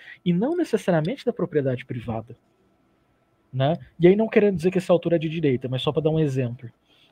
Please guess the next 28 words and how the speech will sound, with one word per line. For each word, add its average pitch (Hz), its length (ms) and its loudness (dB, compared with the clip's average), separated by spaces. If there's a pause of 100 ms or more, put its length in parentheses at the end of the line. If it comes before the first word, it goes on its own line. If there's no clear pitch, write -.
(140)
é, 131 380 0
porque - 160 -4
esses 143 300 -6
termos 135 280 -2
nem 139 100 -2
existiam 139 400 -2
na 135 140 -2
época 131 300 0
dele. 131 280 -2 (280)
Mas 165 140 2
se - 40 -6
você 190 160 2
pega 185 260 0
o 185 60 6
Locke, 139 480 2
por 139 160 -4
exemplo, 120 500 -4 (920)
ele 139 140 2
tá 143 100 0
falando 147 340 2
da 202 80 0
propriedade 151 580 0
como 190 220 -4
um 196 40 -6
fator 180 540 -2
para 170 180 0
a 151 40 0
liberdade, 127 640 -2